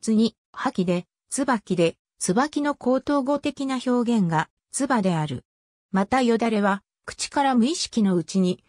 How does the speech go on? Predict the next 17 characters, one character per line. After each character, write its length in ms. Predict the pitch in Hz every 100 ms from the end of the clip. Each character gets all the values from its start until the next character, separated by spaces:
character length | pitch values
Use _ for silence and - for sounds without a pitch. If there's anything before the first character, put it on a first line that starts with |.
| _ -
外 240 | 254 311
部 120 | 254
へ 80 | 202
と 140 | 170
流 160 | 160 165 226
れ 120 | 285
出 100 | 294
て 140 | - 247
し 120 | 196
ま 120 | 185
っ 40 |
た 220 | - 170 156
唾 180 | 156
液 220 | 208 214 214
を 40 |
指 200 | 190 185
す。 240 | - -